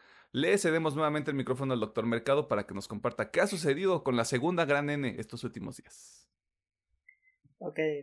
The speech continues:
Speaker 2: principalmente la noticia que quieren, quiero comentar es, es que ya se confirmó una segunda temporada del show de Cuphead, pero lo interesante es que dijeron que iba a llegar en el verano de este mismo año,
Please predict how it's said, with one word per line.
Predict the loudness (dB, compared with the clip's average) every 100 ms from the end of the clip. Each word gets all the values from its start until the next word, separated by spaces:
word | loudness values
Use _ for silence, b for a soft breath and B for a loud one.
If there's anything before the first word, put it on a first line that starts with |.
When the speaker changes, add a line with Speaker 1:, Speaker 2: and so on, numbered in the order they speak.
| -8
Speaker 2:
principalmente | -10 -8 -8 -2 -2 -2 -6 -6 0 0 0 -6
la | -4 2 4 4 2 0 -2 -4
noticia | -8 -8 -10 -6 -6 -4
que | -4 -2 -2 -4 -10 -14 -20 _ _
quieren, | -4 -4 -6 -12 _ _
quiero | -4 -4
comentar | -4 -2 0 0
es, | -2
es | -6 -6
que | -4 -4 -4 -10 -2
ya | -2
se | -2
confirmó | -4 -4 -4 -4
una | -4 -4
segunda | -4 -6 -6 -8
temporada | -8 -4 -2 0 0 -2
del | -2 -4 -4 -6
show | -8 -6 -4
de | -4
Cuphead, | 0 0 0 -2 -2 B B B B 2
pero | 6 8
lo | 6
interesante | 4 2 2 0 0 0
es | 2
que | 2
dijeron | 2 0 0 0
que | -4 -2
iba | 2
a | 2
llegar | 2 2 2
en | 2 -2
el | -2 0
verano | 2 2 0 -2
de | -2
este | -2 0 0
mismo | 0 -6 -4 -2
año, | -4 -8